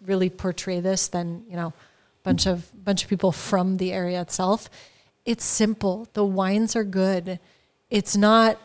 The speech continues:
you know, it's, it's, it doesn't have any fancy, fancy marketing behind it. It, it doesn't, you know, we don't have wineries that produce twenty million bottles a year. It's simple. It's family run. And you know what? It's damn good wine.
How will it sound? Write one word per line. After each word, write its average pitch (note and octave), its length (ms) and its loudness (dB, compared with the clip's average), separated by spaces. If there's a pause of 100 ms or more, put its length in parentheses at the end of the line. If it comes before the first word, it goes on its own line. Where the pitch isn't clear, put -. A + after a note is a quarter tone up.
you G#3+ 140 2
know, G3+ 200 4
it's, - 380 0
it's, - 340 -4 (340)
it G3 160 -4
doesn't G#3 320 4
have G#3 200 0
any F#3+ 120 0
fancy, F#3 640 -2
fancy G3 380 -2
marketing F#3 480 -4
behind F3 320 -4
it. F3 160 -6
It, F3 280 -8
it G3 220 -6
doesn't, G3+ 500 0
you G3+ 120 -4
know, F#3+ 80 2
we F#3+ 200 -2
don't G3+ 480 -4
have G3+ 360 -2
wineries G3 500 -2
that G3 140 -6
produce F#3+ 460 0 (480)
twenty G#3 300 0
million F#3+ 400 2
bottles F3+ 380 0
a F#3 60 -4
year. E3+ 260 -8 (180)
It's A3 220 -2
simple. G#3+ 600 0
It's F#3 240 -4
family F#3+ 440 -4
run. F#3 440 -4 (480)
And F#3 340 0
you F#3+ 140 -4
know F#3 100 0
what? G3+ 200 0
It's - 200 -12
damn G3+ 220 -4
good G3+ 160 0
wine. G3+ 420 -4